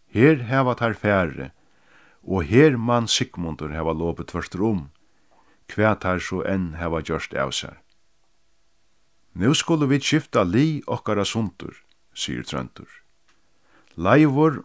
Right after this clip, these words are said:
og Sjúrður Tollaksson skulu fara fram við ørum gjóarkjaftunum, við summun av monnunum,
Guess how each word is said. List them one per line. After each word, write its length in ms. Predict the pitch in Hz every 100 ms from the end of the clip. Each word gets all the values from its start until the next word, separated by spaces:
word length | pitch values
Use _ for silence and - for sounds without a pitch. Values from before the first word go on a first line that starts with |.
| -
og 100 | 92
Sjúrður 380 | - 104 90 85
Tollaksson 800 | 123 131 127 123 - 117 110 - -
skulu 400 | - 92 87 85
fara 360 | - 90 85
fram 420 | 82 101 113 110
við 240 | 87 95 -
ørum 500 | 104 123 98 95 87
gjóarkjaftunum, 1040 | 98 110 110 95 117 113 - 110 113 110 _ - - -
við 160 | 80 76
summun 640 | - 123 117 98 90 -
av 140 | - 78
monnunum, 600 | 92 127 127 131 131